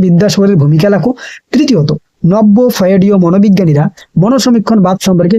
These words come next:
কি ধারণা দিয়েছেন। তাহলে এই তিনটির মধ্যে তোমাকে দুইটি লিখতে লাগবে, অর্থাৎ পাঁচ, এখানে তাহলে তিনটির মধ্যে দুইটি হলো, অর্থাৎ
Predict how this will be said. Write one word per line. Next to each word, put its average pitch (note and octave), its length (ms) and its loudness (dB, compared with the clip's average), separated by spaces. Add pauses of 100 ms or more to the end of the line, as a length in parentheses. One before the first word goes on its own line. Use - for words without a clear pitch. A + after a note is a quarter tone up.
(120)
কি B3 160 -2
ধারণা D#3 340 0
দিয়েছেন। C#3+ 240 -2 (260)
তাহলে F3+ 180 -2 (140)
এই C4+ 80 2 (100)
তিনটির B3+ 380 2
মধ্যে B3 260 2
তোমাকে A3 300 0
দুইটি D#3+ 340 0
লিখতে G3+ 200 -2
লাগবে, G3+ 240 0 (420)
অর্থাৎ G#3 160 0 (100)
পাঁচ, G3+ 160 -2 (360)
এখানে G#3+ 200 0
তাহলে A#3 240 0
তিনটির A3 260 2
মধ্যে A#3 220 2
দুইটি A#3 180 2
হলো, A#3 160 0
অর্থাৎ G#3+ 160 -2